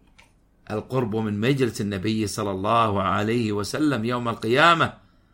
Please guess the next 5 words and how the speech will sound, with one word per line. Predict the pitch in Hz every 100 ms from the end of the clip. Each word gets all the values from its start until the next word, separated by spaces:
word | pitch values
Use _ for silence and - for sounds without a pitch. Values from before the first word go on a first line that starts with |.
| - _ _
فقد | 107 120 113
قال | - 131 131 120
عليه | 98 117 117
الصلاة | 107 - 107 117 113
والسلام: | 110 - 104 147 147 101